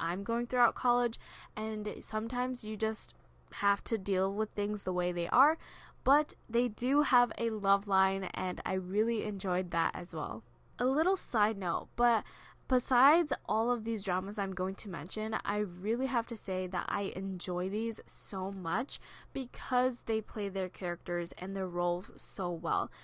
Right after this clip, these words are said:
whether they be the main character or they're a supporting character. When the actors and actresses portray their characters so well, it makes the drama more enjoyable because it seems more realistic and it doesn't seem like they're just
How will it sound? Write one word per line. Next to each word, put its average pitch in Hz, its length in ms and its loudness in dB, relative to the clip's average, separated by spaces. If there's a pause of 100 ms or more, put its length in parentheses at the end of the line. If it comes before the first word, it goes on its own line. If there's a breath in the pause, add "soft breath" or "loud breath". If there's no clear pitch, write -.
(160 loud breath)
whether 208 300 0
they 190 140 -2
be 185 160 -6
the 185 100 -8
main 269 320 0
character 240 720 -2 (360 loud breath)
or 226 260 4
they're 202 180 2
a - 100 -2
supporting 175 520 -4
character. - 500 -10 (420)
When 247 360 0
the 247 180 2
actors 349 520 2
and 320 180 0
actresses 226 600 -2
portray 208 460 -4
their 196 180 -2
characters 202 600 -4
so 190 280 0
well, 175 400 2 (380 loud breath)
it 240 100 0
makes 233 400 0
the 320 140 2
drama 208 440 4
more 190 280 2
enjoyable 170 920 -2 (260 loud breath)
because 233 340 0
it 208 160 -2
seems 208 360 -4
more 196 300 2
realistic 185 720 0
and 202 120 -4
it 208 100 -2
doesn't 254 280 -2
seem 233 220 -2
like 208 200 -4
they're 196 160 -2
just 190 240 -6